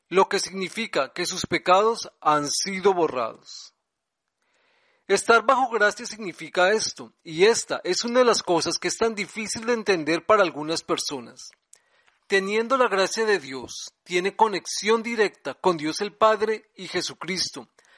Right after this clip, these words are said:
a través de oración, a través de la palabra de Dios, a través de vivir y andar en el camino de Dios.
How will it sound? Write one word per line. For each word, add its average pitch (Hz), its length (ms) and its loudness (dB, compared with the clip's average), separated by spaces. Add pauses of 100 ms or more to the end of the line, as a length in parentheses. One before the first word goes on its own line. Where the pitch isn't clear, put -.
(300)
a 180 140 6
través 151 380 0
de 170 120 2
oración, 185 840 2
a 202 140 4
través 196 320 2
de 226 100 2
la 233 120 4
palabra 190 480 4
de 175 80 -4
Dios, 120 440 -16
a 180 140 4
través 170 380 2
de 202 120 2
vivir 196 520 -6
y 170 160 0
andar 170 400 4
en 190 100 -4
el 185 160 -2
camino 156 480 -2
de 131 140 -2
Dios. - 440 -20